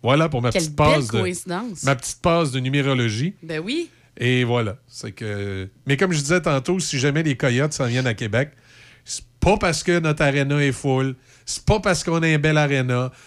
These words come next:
Speaker 1: c'est pas parce qu'on est des fanbases incroyables, c'est pas parce qu'ils trouvent la ville de Québec intéressante, c'est surtout pas parce que Gary Bettman aime, aime la ville de Québec. Si jamais, dans deux, trois semaines, un mois, on annonce le déménagement des Coyotes de l'Arizona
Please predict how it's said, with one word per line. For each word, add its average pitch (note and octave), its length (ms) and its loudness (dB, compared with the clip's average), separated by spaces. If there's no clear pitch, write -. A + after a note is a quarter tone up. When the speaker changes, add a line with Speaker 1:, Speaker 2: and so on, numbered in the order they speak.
Speaker 1:
c'est - 160 -12
pas A3 120 2
parce F#3 240 0
qu'on E3 180 0
est E3 100 -2
des D#3 140 2
fanbases C#3+ 640 0
incroyables, B2+ 720 2
c'est - 260 0
pas G3 160 0
parce F3+ 180 0
qu'ils E3 180 -2
trouvent D#3+ 280 0
la D3+ 100 4
ville D3+ 160 2
de C#3 100 0
Québec C#3 380 -2
intéressante, C3 680 0
c'est F3+ 120 0
surtout G#3 400 -2
pas G#3 160 2
parce F3 220 0
que D#3+ 80 0
Gary D3+ 340 2
Bettman D3+ 460 0
aime, D3 240 -2
aime E3 140 0
la D3 120 2
ville C#3+ 200 0
de B2+ 80 0
Québec. A#2+ 400 -4
Si - 360 0
jamais, F3+ 480 4
dans C#3 200 2
deux, D#3+ 220 2
trois C#3+ 240 2
semaines, D#3 280 -2
un D3 140 2
mois, D3 320 2
on - 20 -2
annonce D3 440 0
le A#2 80 0
déménagement C3+ 840 0
des A2 140 0
Coyotes E3+ 400 2
de C#3 60 -4
l'Arizona B2+ 680 0